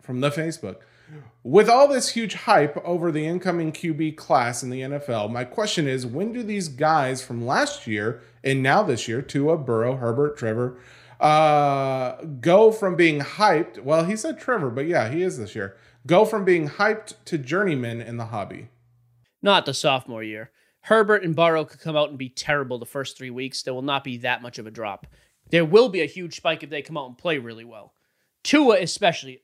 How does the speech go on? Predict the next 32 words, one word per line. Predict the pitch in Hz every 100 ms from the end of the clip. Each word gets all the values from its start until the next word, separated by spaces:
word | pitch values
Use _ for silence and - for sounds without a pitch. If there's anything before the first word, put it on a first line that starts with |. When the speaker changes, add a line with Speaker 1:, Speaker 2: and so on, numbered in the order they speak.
| 190
Speaker 2:
Honestly, | 190 240 - 240 233
I | 156 160
think | 170 139
Tua | - 208 170
and | 147
Jalen | 160 165 139
Hurts | 165 170
have | 147 131
the | 135
most | 135 135
room | 139
for | 123
growth. | 117 135 123 98 - _ _ _ _ -
I | 165
don't | 202
know | 190
what, | 170 196 _ _ _ -
I | 160
don't | 202 202
know | 180
what | 165 160 175
Herbert | 156 180 165 143
could | 151
do | 143
to | 139
be | 135 127
better | 131 143 143
than | 147
he |
was | 139 131 127
last | 120 113 -
year, | 113 107